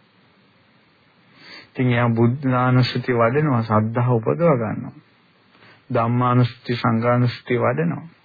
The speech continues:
ඊළඟට ලෝභකම දුරු කර ගන්නවා. දන් දෙනවා. ඊළඟට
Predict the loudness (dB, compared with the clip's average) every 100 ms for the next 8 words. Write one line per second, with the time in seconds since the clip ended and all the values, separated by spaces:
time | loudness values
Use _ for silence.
0 | _ _ _ _ _ _ _ _ _ _
1 | _ _ _ _ _ _ -20 -20 -20 -10
2 | -4 0 2 2 2 0 2 2 2 2
3 | 2 2 2 0 0 2 0 0 -2 -2
4 | -8 -14 _ _ -8 -2 0 2 2 0
5 | 0 -2 -6 _ _ _ _ _ _ _
6 | _ _ _ _ _ _ _ _ _ _
7 | _ -20 -20 -20 -20 -14 -2 0 2 2
8 | 2 0